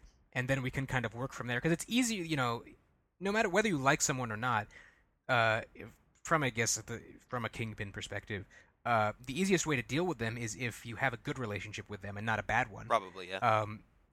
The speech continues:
Speaker 1: so I think, to me, I think he sees Seth and he reads him, uh, as,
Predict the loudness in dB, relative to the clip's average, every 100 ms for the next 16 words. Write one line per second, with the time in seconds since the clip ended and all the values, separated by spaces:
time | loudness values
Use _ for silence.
0 | _ _ _ 2 6 8 6 2 0 -10
1 | _ _ _ -4 0 2 2 4 4 4
2 | -2 -4 -2 0 0 -2 -2 0 0 -2
3 | _ _ _ _ _ _ _ -10 0 2
4 | 2 0 -4 -4 -4 -2 -2 0 0 -2
5 | -6 -4 -2 0 0 0 0 2 0 -4
6 | -8